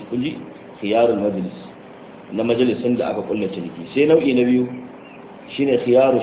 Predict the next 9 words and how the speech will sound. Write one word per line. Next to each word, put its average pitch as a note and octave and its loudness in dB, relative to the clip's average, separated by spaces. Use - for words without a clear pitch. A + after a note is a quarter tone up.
shar. B2 0
Zaɓi C#3+ 2
ne C3+ 0
amma A#2 2
na A2+ -2
sharadi. F#2+ 0
Wannan C3 2
condition B2+ 2
ne. - -8